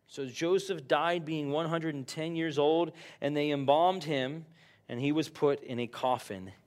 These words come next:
in Egypt." Now, as he, he makes them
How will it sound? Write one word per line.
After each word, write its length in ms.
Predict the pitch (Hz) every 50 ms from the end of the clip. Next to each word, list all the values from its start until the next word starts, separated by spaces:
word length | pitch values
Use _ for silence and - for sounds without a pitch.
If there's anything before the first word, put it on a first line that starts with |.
| _ -
in 240 | 117 113 120 - -
Egypt." 680 | 139 120 104 - 95 90 78 - _ - - - - - _ _ _ _ _ _ _ _ _ _ _ _ _ _ _ _ _ _ _ _ _ _ _ _ _ _ _ _ _ _ _ _ _ _ _ _ _ _ _ _ _ _ _ _ _ _ _ _ _ _ _ _ _ _ _ _ _ _ _ _ _ _ _ _ _ _ - _ _ _
Now, 220 | - 123 131 135 131
as 260 | 131 123 113 - - - - _ _ _ _ _ _ _ _ _ _ _ _ _ _ _ _ _ _ -
he, 220 | 113 127 135 127 -
he 180 | - 127 143 147
makes 380 | 139 143 156 170 185 151 - -
them 360 | 156 160 151 143 135 131